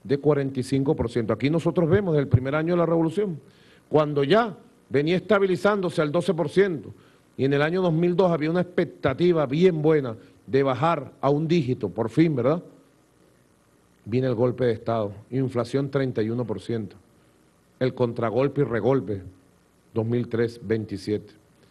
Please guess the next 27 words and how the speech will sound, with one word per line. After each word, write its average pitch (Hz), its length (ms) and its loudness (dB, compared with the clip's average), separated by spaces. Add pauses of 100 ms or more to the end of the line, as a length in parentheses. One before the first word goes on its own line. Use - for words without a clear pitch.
(260)
y 107 60 -8
luego 117 240 0
la 135 80 2
estabilización, 113 880 -4 (480)
bueno, 147 180 -2
y 160 60 2
después 123 280 0
el 170 100 0
manejo 185 540 0 (200)
en 139 120 0
un 165 120 0
promedio 190 460 2
de 185 100 2
veinte, 180 420 0
veintitrés 147 440 0
por 165 160 -2
ciento. 180 460 0 (320)
Aquí 156 220 0
está 180 240 2
el 190 80 2
año 208 220 0
que 165 80 -2
estamos 180 320 2
en 180 80 2
curso. 156 400 2 (1300)
Golpe 196 380 2
silencioso, 175 800 2